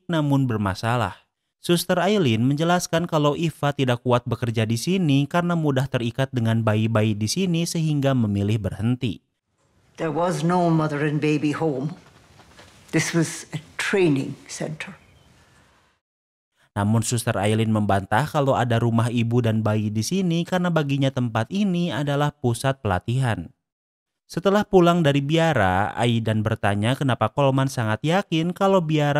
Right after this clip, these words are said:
Speaker 1: berhubungan dengan kematian Bapak Percy. Aidan selalu berkata kota ini kecil sehingga orang-orang saling mengenal.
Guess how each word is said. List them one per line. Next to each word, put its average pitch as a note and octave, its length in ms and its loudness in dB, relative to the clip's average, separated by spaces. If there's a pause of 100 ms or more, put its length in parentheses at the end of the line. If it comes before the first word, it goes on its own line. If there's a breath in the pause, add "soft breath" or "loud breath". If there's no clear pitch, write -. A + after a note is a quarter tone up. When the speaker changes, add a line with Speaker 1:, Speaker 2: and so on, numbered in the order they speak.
Speaker 1:
berhubungan B2+ 560 2
dengan A#2+ 240 0
kematian D3+ 720 0
Bapak G#2 320 0
Percy. A2+ 480 -2 (640)
Aidan D#3+ 320 2
selalu E3 400 0
berkata F3 400 0
kota B2+ 240 0
ini B2 160 2
kecil A#2+ 480 0
sehingga A#2 360 2
orang-orang A2 520 2
saling G#2+ 320 0
mengenal. G#2+ 560 0